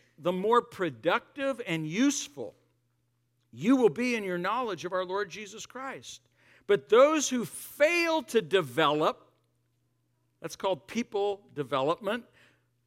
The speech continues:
"those who fail to develop in this way are short-sighted or blind, forgetting that they've been cleansed from their old sins." And so, verse ten, "Dear brothers and sisters,"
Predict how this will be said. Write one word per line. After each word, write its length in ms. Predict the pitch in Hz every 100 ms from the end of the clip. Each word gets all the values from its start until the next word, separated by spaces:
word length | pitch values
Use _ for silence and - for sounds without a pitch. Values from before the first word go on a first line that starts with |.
| _
"those 360 | 165 226 269 -
who 140 | 240
fail 560 | 190 - 220 247 262 247
to 240 | 247 220
develop 680 | 190 180 143 196 220 202 190 -
in 240 | 202 220
this 280 | 214 196 170
way 340 | 180 202 202
are 280 | - 160 156
short-sighted 1400 | 147 - - 175 196 208 - - - 151 175 175 120 110 -
or 160 | 135
blind, 640 | 120 127 131 151 160 131 117
forgetting 840 | 165 143 110 202 262 185 160 190 _ _ _
that 160 | - 196
they've 160 | 214 170
been 200 | 214 196
cleansed 760 | - 262 262 220 139 - - _ _ _ _ _
from 160 | - 160
their 180 | 160
old 180 | 156 151
sins." 500 | - 127 117 - - _ _ -
And 120 | 165
so, 360 | - 247 202 117
verse 240 | 127 160 -
ten, 280 | - 175 127
"Dear 200 | 170 214
brothers 360 | 202 202 196
and 120 | 180
sisters," 680 | - 180 160 185 175 160 -